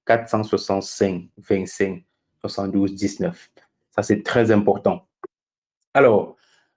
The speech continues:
euh, voilà en gros, euh, ce que je tenais à partager avec vous ce soir. Euh, je vais pas être long, comme je dis, parce que vu que c'est le dimanche et désormais, ça, ça va, ça doit se faire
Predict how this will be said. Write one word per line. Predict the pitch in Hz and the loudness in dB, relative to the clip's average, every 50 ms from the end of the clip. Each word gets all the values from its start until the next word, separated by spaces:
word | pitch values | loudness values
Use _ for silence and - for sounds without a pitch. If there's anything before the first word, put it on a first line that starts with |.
| _ _ - 117 | _ _ 2 4
euh, | 117 120 120 120 120 120 123 120 120 120 120 120 120 117 117 117 117 _ _ _ _ _ - | 6 8 8 6 6 6 4 2 2 2 2 2 2 0 -2 -4 -10 _ _ _ _ _ -4
voilà | 120 113 135 147 180 180 | 0 2 4 4 6 4
en | 147 120 | 4 4
gros, | 107 104 101 117 117 127 143 175 175 - _ _ _ _ _ _ _ _ _ _ _ _ _ _ _ _ _ _ _ _ _ - 107 | 2 2 2 4 4 4 4 2 -2 -8 _ _ _ _ _ _ _ _ _ _ _ _ _ _ _ _ _ _ _ _ _ -6 -4
euh, | 101 101 101 101 101 98 | 0 2 2 2 0 0
ce | 101 - | -4 -6
que | 110 - - | -8 -6 -8
je | - - | -8 -8
tenais | - 98 107 107 | -8 -6 -4 -4
à | 104 | -2
partager | - 101 95 - 98 98 101 | -2 -2 -2 -2 -2 -2 -2
avec | 95 98 98 92 | -2 -2 -4 -8
vous | 95 101 | -10 -12
ce | - - - | -12 -12 -6
soir. | - - 95 95 110 127 143 143 - _ _ _ _ _ _ _ _ _ _ _ _ _ _ _ _ _ _ _ _ - | -2 0 2 4 4 2 0 -4 -12 _ _ _ _ _ _ _ _ _ _ _ _ _ _ _ _ _ _ _ _ -6
Euh, | 98 104 101 101 101 101 101 101 101 101 101 101 101 101 101 101 101 101 101 101 101 101 101 101 101 101 | -2 -2 0 0 2 2 2 2 0 0 0 0 0 2 2 2 2 0 0 0 0 0 0 0 -2 -2
je | 98 - - - 104 | -4 -6 -6 0 2
vais | 107 110 110 | 2 4 4
pas | 117 | 4
être | 104 104 - 107 | 2 2 0 0
long, | 98 101 107 110 107 | 2 2 2 0 0
comme | - 107 107 | -2 -2 0
je | 101 | -2
dis, | 95 107 110 | -2 -2 -2
parce | - - - - - | -2 -2 -4 -4 -4
que | - 104 | -4 -4
vu | 98 98 - 143 151 - | -4 -4 -4 -8 -6 -6
que | - - | -8 -4
c'est | - 120 | 0 0
le | 113 104 101 | 2 2 0
dimanche | 101 - 90 90 98 107 104 - - - - - - - - | -2 -4 -6 -6 -4 -6 -6 -6 -10 -14 -18 -18 -18 -8 -2
et | 110 104 101 98 - | 2 2 2 2 0
désormais, | 107 110 95 - 101 101 107 107 | -2 -4 0 0 2 2 0 0
ça, | - 110 | -4 -4
ça | - - 98 | -4 -2 -2
va, | 98 95 | 0 0
ça | - 101 | 0 -2
doit | 95 - - _ _ _ _ _ _ _ _ _ _ _ _ - 110 110 | -4 -4 -8 _ _ _ _ _ _ _ _ _ _ _ _ -4 -4 -4
se | 107 - | -4 -6
faire | - - 104 101 101 98 - | -6 -2 0 2 2 2 -2